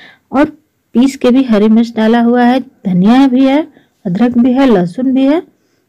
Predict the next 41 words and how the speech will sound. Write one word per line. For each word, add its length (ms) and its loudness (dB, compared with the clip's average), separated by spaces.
काला 260 0
नमक 280 2
भी 140 -4
है, 180 0
बहुत 400 -4
ही 60 0
अच्छा 220 -2
इसका 300 0
taste 360 -4
आएगा। 420 -4
पानी 240 2
हमारा 240 -2
तैयार 400 0
हो 140 -2
गया 240 0
है। 200 2
आलू 280 0
में 160 -4
थोड़ा 240 -2
सा 120 -6
टमाटर 380 -2
भी 140 -2
काट 260 -2
के 100 -2
डाल 240 0
देते 280 -2
हैं, 180 0
अगर 280 0
आपको 260 -4
पसंद 420 -2
नहीं 160 2
है 180 0
तो 40 -6
आप 160 -4
टमाटर 420 0
को 160 0
skip 280 -8
भी 120 -6
कर 180 -6
सकते 400 -12
हैं। 260 -6